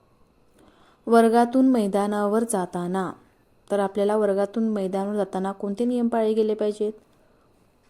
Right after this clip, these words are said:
नियम एक आहे, रांगेत चालावे. दोन, शिस्तीने वागावे.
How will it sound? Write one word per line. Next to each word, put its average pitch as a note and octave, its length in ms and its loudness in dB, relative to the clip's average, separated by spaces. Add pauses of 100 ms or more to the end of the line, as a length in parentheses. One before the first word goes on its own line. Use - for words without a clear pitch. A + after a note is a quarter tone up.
(720)
नियम G3+ 300 -4
एक G#3 220 0
आहे, A#3 320 -4 (840)
रांगेत G#3 460 4
चालावे. F#3+ 680 0 (1800)
दोन, G3 380 4 (720)
शिस्तीने B3+ 680 4
वागावे. F#3+ 680 2